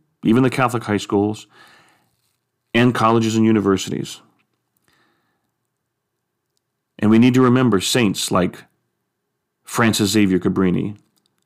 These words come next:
Elizabeth Ann Seton, John Newman, and others, along with saints from around the world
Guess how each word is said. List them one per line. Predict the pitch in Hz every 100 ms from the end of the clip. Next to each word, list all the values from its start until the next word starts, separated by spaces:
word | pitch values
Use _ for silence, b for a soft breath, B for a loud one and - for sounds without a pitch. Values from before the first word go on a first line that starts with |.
| -
Elizabeth | 107 113 107 101
Ann | 101 92
Seton, | - 98 - 90
John | 110 101 98
Newman, | 101 92 98
and | 98 -
others, | 98 - 104 - - _ _ _ _ _ _ b b b b b -
along | 113 117 113
with | 101 - _
saints | - - 131 127 117 - _ _ _ _
from | _ - - - - 127
around | 117 120 165
the | 160
world | 107 98 - -